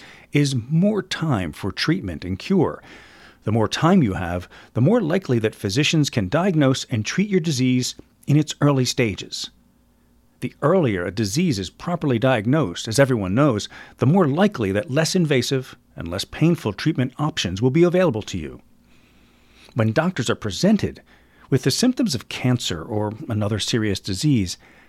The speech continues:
and fail to properly diagnose the disease, you lose valuable time. Losing this time can cost you your life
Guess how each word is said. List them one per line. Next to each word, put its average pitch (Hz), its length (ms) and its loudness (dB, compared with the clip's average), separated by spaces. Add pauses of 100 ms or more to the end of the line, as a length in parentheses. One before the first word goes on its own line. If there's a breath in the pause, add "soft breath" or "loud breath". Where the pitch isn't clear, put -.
(240 soft breath)
and 98 160 -6
fail 233 380 -4
to - 120 -2
properly 202 640 -2
diagnose 151 720 2
the 113 100 -4
disease, 101 500 -4 (520 soft breath)
you 226 180 2
lose 170 380 2
valuable 139 580 0
time. 139 440 0 (840 loud breath)
Losing 160 440 2
this 110 100 -2
time 110 360 -2
can 123 260 -4
cost - 400 -6
you 151 140 2
your 110 240 0
life 139 480 -4